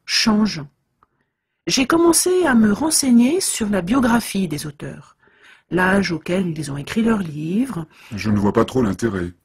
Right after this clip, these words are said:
Speaker 1: C'est super important. Il y a des choses qu'on ne perçoit que jeune, d'autres qu'on ne comprend qu'avec l'expérience.
Speaker 2: Oui. Donc tu n'as pas de livre préféré, si j'ai bien compris. Tu aurais pu le dire plus tôt.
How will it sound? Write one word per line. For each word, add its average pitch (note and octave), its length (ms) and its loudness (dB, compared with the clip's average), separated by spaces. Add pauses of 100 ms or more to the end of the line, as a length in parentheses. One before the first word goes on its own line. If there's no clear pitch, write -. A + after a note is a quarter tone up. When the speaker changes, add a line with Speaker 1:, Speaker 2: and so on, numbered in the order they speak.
(100)
Speaker 1:
C'est C4+ 260 -2
super D4 880 6
important. A3 680 -2 (540)
Il F3 120 -4
y A3+ 80 4
a A3+ 40 2
des G#3 140 2
choses D4+ 380 0
qu'on A3+ 160 2
ne G#3+ 100 4
perçoit C4+ 480 -2
que E4 260 0
jeune, C#4 540 2 (480)
d'autres C4 560 0 (200)
qu'on G3 140 0
ne F3+ 100 4
comprend A3+ 540 -4
qu'avec E3+ 520 -8
l'expérience. A3+ 920 -4 (460)
Speaker 2:
Oui. G#2 200 2 (480)
Donc B2 240 6
tu B2+ 120 6
n'as A#2+ 140 8
pas C#3+ 140 6
de A#2+ 100 6
livre A#2 300 4
préféré, A#2 520 0
si F#2+ 160 -6
j'ai F#2+ 120 0
bien F#2 160 -2
compris. G#2+ 420 -4 (480)
Tu F#3+ 100 0
aurais G3 140 2
pu G3 120 0
le D#3+ 60 2
dire C3+ 200 2
plus G#2 140 -4
tôt. - 240 -2